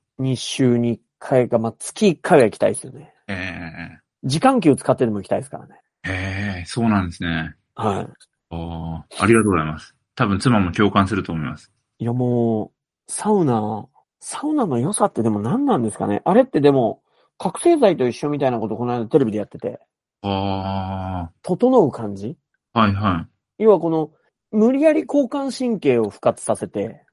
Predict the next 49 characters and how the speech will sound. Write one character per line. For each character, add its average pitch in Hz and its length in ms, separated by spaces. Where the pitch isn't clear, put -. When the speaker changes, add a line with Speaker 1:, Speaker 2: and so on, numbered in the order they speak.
Speaker 2:
は 101 120
い。 85 120
Speaker 1:
そ 175 140
の 185 100
後 151 180
あ 123 40
の、 117 100
水 131 320
で 135 140
つ - 120
け 143 140
て、 104 320
Speaker 2:
は 208 100
い。 - 40
Speaker 1:
あ - 40
の、 143 160
交 262 200
感 269 200
神 240 180
経 196 120
マ 151 160
ッ 247 60
ク - 120
ス 196 120
に 151 100
し - 80
た 139 100
状 135 220
態 131 180
で、 131 80
あ 127 80
の、 127 220
外 143 280
に 123 100
放 139 200
り 139 80
出 135 120
さ 147 120
れ 113 100
て、 104 220
整 277 460
う 156 40
っ 131 40
て - 120
交 170 160
感 196 160
神 175 220
経 110 140
が、 101 200